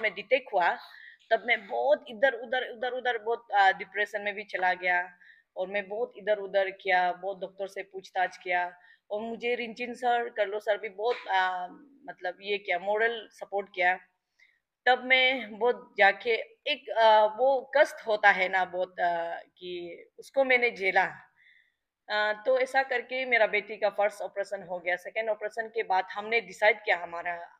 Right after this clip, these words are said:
मेरा husband, हम family वाला decide किया कि ठीक है, हम ऐसा था तो बाकी और कितना लोग होगा heart problem वाला,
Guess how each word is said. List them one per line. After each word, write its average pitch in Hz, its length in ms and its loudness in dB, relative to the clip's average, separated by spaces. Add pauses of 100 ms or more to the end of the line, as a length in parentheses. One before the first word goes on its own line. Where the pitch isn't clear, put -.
(240)
मेरा 175 240 -4
husband, 185 420 -12
हम 196 500 -8
family 180 300 -6
वाला 175 260 -2
decide 170 420 -8
किया 175 120 -6
कि 226 320 -14 (680)
ठीक 269 220 -6
है, 262 140 4
हम 285 520 -6
ऐसा 240 280 2
था 190 460 4 (200)
तो 202 480 -8
बाकी 220 460 -6
और 339 140 0
कितना 339 280 2
लोग 330 240 6
होगा 185 380 0 (100)
heart 180 200 0
problem 175 380 -4
वाला, 156 220 -4